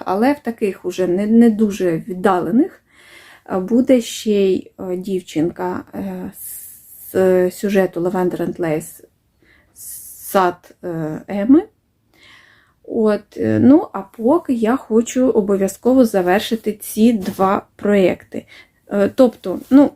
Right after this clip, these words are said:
знову ж таки, я не люблю планів, е, я вважаю для себе це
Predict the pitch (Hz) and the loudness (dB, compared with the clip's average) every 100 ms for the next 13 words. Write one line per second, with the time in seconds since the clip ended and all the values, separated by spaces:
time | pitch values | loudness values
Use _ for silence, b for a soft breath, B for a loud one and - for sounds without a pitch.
0 | _ 233 311 254 - - 180 240 359 311 | _ 4 4 4 -2 -12 -4 0 4 4
1 | 247 208 214 214 220 302 415 427 415 - | 4 -2 -6 -6 -2 0 0 -4 -6 -10
2 | _ 262 262 254 240 233 220 214 214 220 | _ -2 2 4 4 6 4 2 -6 -12
3 | _ _ _ 254 226 208 214 202 190 175 | _ _ _ 2 2 0 0 0 0 0
4 | 214 233 - 208 202 202 - 190 165 151 | 0 -2 0 -2 -2 -8 -6 -4 -2 -4
5 | - | -8